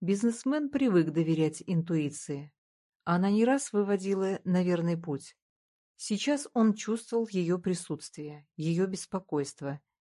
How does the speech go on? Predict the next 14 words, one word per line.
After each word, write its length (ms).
как 220
никогда. 580
Елену 680
стоит 600
отработать 720
по 120
полной. 600
Возможно, 720
даже 320
пообщаться 760
в 60
более 340
тесной 400
обстановке. 840